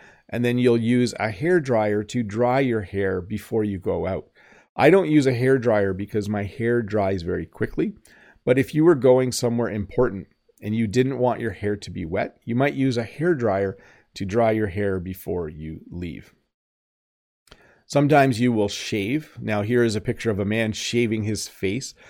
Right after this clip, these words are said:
People sometimes also shave their legs, or they might shave their armpits.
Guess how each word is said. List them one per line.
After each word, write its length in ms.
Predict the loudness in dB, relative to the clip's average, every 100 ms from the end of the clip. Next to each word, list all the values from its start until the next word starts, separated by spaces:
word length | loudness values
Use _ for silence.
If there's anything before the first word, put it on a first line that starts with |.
| -20 -20 -4
People 280 | 0 2 2
sometimes 520 | 4 2 2 0 0
also 360 | 0 0 -2 -4
shave 380 | -2 -2 0
their 120 | -2 -2
legs, 540 | -2 -4 -4 -8 -4
or 160 | 0 2
they 100 | 2
might 220 | -2 -4
shave 340 | -4 -4 -2
their 180 | -4 -4
armpits. 540 | -6 -6 0 0 -2